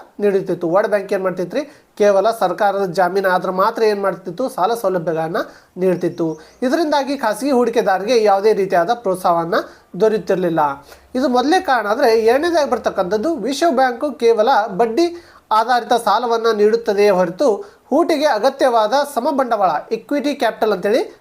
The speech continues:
ಕರಿತೀವಿ, ಈ ಇಕ್ವಿಟಿ ಕ್ಯಾಪಿಟಲ್ ಅನ್ನ ಒದಗಿಸುತ್ತಿರಲಿಲ್ಲ. ಆದ್ದರಿಂದ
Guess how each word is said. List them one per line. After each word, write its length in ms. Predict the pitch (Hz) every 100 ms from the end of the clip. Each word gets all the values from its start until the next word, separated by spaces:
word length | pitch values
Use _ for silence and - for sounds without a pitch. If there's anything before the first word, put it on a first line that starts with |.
| _
ಕರಿತೀವಿ, 500 | 294 208 180 170 170 - -
ಈ 40 |
ಇಕ್ವಿಟಿ 420 | 294 294 370 370
ಕ್ಯಾಪಿಟಲ್ 420 | 359 277 247 254 208
ಅನ್ನ 140 | 208
ಒದಗಿಸುತ್ತಿರಲಿಲ್ಲ. 960 | 285 202 214 262 269 - - 202 196 180
ಆದ್ದರಿಂದ 600 | 180 226 214 226 208